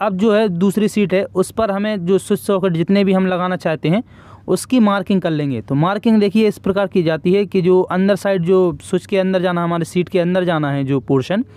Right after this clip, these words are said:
उसको उतना ही हमें काटना पड़ता है, तो उसकी मार्किंग करनी होती है। तो इस प्रकार से इसकी मास्क-, मार्किंग कर लेते हैं। देखिए इस प्रकार जो है जो सीट है, ये वाली जो स्विच का जो पोर्शन है इधर से नीचे साइड, इस साइड हिस्सा लेंगे और इस साइड इत-, इतनी मार्किंग कर लेनी होती है हमें अंदर की साइड।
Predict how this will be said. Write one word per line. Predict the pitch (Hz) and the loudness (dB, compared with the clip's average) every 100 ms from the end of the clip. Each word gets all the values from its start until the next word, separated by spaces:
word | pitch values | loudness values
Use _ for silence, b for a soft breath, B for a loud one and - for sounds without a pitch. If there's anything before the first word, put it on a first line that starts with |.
| B B B B - | B B B B -2
उसको | 202 - 254 247 | -2 0 0 2
उतना | 202 226 226 | 2 0 0
ही | 226 226 | 0 0
हमें | 214 208 | -2 -2
काटना | 190 180 190 | -2 -2 -2
पड़ता | 185 175 170 | -2 -2 -2
है, | 190 | 0
तो | 196 185 | 2 2
उसकी | - - 220 | 2 0 2
मार्किंग | 202 196 - 190 | 2 0 0 -2
करनी | 175 170 170 156 | 0 -2 -2 -2
होती | 135 139 143 | -2 -2 0
है। | 185 - B B B - | -2 -4 B B B -2
तो | 165 | 0
इस | 175 | 0
प्रकार | - 202 208 202 | -2 -2 -2 0
से | 202 | -2
इसकी | - 196 | 0 0
मास्क-, | 185 185 - - | 0 -2 -8 -4
मार्किंग | 170 175 180 185 | -2 0 0 -2
कर | 165 | -2
लेते | 151 160 | -2 0
हैं। | 170 | 0
देखिए | 170 170 208 | 0 2 2
इस | 190 | 2
प्रकार | - 190 185 175 | 0 -2 -2 0
जो | 160 | 2
है | 180 254 B B B B B | 2 -2 B B B B B
जो | |
सीट | 143 - 196 185 | -4 0 -2 2
है, | 190 175 | 0 2
ये | 170 180 | 2 2
वाली | 180 180 | 0 0
जो | 170 170 | 0 0
स्विच | - 185 170 | -2 -6 -4
का | - 180 | -2 0
जो | 175 165 - - | 0 -2 -8 -6
पोर्शन | 165 170 180 156 | -2 0 0 0
है | 147 | 0
इधर | 143 | -2
से | 127 156 | -2 0
नीचे | 147 135 | 0 0
साइड, | 135 160 196 | -2 -4 -2
इस | 170 - | -4 -4
साइड | 196 185 170 | -2 0 -2
हिस्सा | 160 - | -6 -2
लेंगे | 185 185 247 | 0 0 -2
और | - 170 | -2 -4
इस | 151 - | -4 -4
साइड | 165 - | -2 -2
इत-, | 143 - - - | -6 -12 -18 -12
इतनी | 147 165 | -2 0
मार्किंग | 160 147 143 143 | 2 0 -2 -4
कर | 131 | -2
लेनी | 127 127 127 | -2 -2 -2
होती | 117 - 123 | -4 -2 -2
है | 127 | 0
हमें | 147 | -2
अंदर | 135 117 | -2 -4
की | 117 | -6
साइड। | - 101 | -6 -6